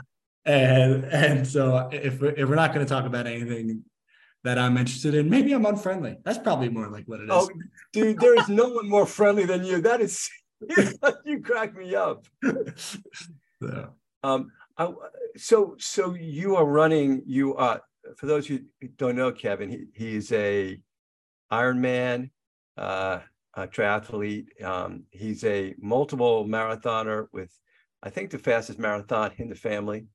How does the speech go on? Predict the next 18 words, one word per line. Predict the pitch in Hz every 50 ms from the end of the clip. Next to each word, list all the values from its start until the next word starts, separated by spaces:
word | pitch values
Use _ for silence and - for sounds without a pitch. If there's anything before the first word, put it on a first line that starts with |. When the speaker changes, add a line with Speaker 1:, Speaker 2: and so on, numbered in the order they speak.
| _ -
Speaker 1:
Oh, | 175 190
yeah. | 147 101 92 -
Not | 147 175 202 208
even | 190 190 170 175
close, | - - 202 151 - - - -
Speaker 2:
Not | 131 151 151
Speaker 1:
bro. | 139 135
Speaker 2:
even | 131 131
close. | - - 135 147 143 123 113 117 107 - - - - - -
Speaker 1:
Oh, | 170 175
no, | 180 190 208 196
Speaker 2:
Yeah. | 156
Speaker 1:
wait, | 170 170 147 127
no. | 131 143 156 160 160 151 131
Are | 117 - 135
you | 156 190
kidding | 196 - - 170 170 170
me? | 170 165 165 165 165